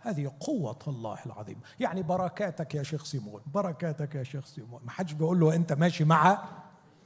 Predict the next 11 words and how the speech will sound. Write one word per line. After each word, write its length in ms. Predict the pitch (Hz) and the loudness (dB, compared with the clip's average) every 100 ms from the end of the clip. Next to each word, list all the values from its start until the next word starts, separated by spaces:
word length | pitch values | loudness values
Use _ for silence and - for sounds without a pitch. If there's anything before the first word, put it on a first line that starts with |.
| _ | _
إبليس." 280 | 139 294 - | -10 -10 -10
لا 100 | - | -2
طبعا، 440 | - 466 214 160 - - _ | 0 0 -2 -4 -6 -20 _
وهو 180 | 151 202 | -2 -2
إبليس 260 | 170 240 160 | -4 -8 -6
عبيط؟ 280 | 170 339 - - _ _ _ _ _ _ - | -6 -8 -10 -20 _ _ _ _ _ _ -12
إحنا 200 | - 208 | -4 -2
اللي 140 | 123 | -2
عبايط، 460 | 120 127 165 110 107 - - _ | -4 -2 -2 -4 -12 -20 -20 _
بيضحك 420 | 147 139 147 131 | -4 -2 -2 -2
علينا. 380 | 139 160 220 117 | -2 0 -2 -8